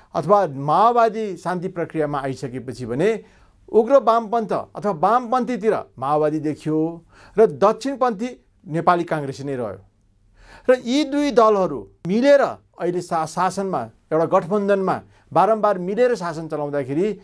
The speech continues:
त्यसका अरू विसङ्गतिहरू जे भए तापनि हामीले के चाहिँ देख्यौँ भने राजनीतिक हिंसा चाहिँ कम हुन्छ भन्ने देख्यौँ। दुई हजार चौसठी सालमा गिरिजा प्रसाद कोइरालाले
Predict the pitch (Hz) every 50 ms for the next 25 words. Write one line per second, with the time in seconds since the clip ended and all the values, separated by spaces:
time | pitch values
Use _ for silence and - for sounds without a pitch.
0 | _ _ _ _ _ - 233 226 - - 277 277 247 180 - - 175 220 277 277
1 | 233 202 214 - 233 233 233 220 226 220 - 208 190 190 190 202 196 151 135 165
2 | 247 277 262 202 196 180 170 170 160 147 120 131 117 123 143 165 185 202 190 185
3 | - - - - - 147 160 190 220 240 254 - - - 262 285 277 254 277 269
4 | 214 190 208 147 147 180 175 160 143 127 123 131 170 208 254 254 214 - _ _
5 | _ _ _ _ _ _ _ - 135 147 185 190 220 196 202 233 262 214 262 196
6 | 143 135 127 - 147 131 110 - 165 190 190 190 - _ _ - 208 214 190 165
7 | 135 123 - 123 107 107 104 110 113 98 101 98 - - - - _ _ _ _
8 | _ _ _ _ _ _ _ _ _ _ _ - - - - - - - - -
9 | 104 123 160 185 208 208 208 226 226 226 220 220 202 196 185 - 180 180 - -
10 | 190 180 185 - 170 147 147 143 127 120 127 104 90 - - _ _ _ _ _
11 | _ _ - 123 131 175 190 208 220 233 233 226 208 190 160 190 185 180 180 -
12 | 170 160 156 151 156 151 147 147 143 147 147 151 160 202 226